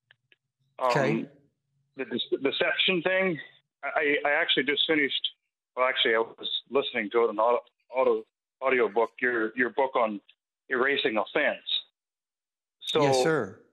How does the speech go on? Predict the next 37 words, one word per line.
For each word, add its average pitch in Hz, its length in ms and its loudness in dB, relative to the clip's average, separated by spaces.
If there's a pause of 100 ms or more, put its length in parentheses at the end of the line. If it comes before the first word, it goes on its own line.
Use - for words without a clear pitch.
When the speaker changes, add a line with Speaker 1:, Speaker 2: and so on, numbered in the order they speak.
(100)
Speaker 1:
I'm 147 120 -6
kind 180 180 0
of, 147 60 -6 (160)
I'm 160 140 0
kind 202 140 2
of 170 120 2
thinking 185 260 0
a 156 60 2
lot 151 200 4
of 143 60 2
the, 151 180 0
a 147 40 -4
lot 151 180 2
of 143 60 4
the 131 80 -2
things 151 220 0
you 131 180 0
taught 143 320 2
in 143 160 0
your, 120 280 2 (540)
your 139 180 2
recent 143 400 2
teaching 143 360 0
on, 113 400 0 (260)
um, 104 440 -2 (920)
safeguards 143 420 2
against 127 300 -2
deception, 120 640 -2 (640)
and 147 160 -2
how 151 200 0
not 135 260 2 (180)
to 131 340 4 (960)
let 156 180 -4 (100)
those 147 260 0
reactions 135 800 0 (100)
to, 123 320 4 (500)
um, 110 420 -2